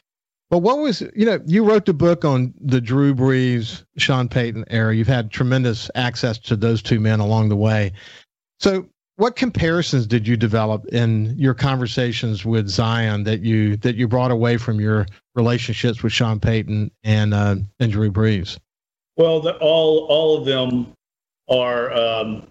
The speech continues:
Speaker 2: inclusive leaders. And what I mean by that is they take the platform they have, they understand their responsibility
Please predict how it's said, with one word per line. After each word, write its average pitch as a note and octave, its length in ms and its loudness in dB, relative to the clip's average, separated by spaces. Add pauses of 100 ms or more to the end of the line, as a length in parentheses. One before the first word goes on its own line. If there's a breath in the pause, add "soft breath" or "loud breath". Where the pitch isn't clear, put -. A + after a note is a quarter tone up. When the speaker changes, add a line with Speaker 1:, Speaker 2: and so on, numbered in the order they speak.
(320)
Speaker 2:
inclusive C3+ 680 0
leaders. A2+ 480 0
And A#2+ 100 2
what B2+ 120 2
I A#2+ 40 0
mean C3 200 0
by A#2+ 180 2
that A#2 320 2
is A2 220 -2
they A#2+ 160 2
take C#3+ 480 -2 (240)
the G#2+ 80 -14
platform C#3+ 560 -2
they B2+ 180 0
have, A#2+ 320 -2
they C3 160 -2
understand C3+ 800 -2
their B2+ 100 2
responsibility B2+ 1120 0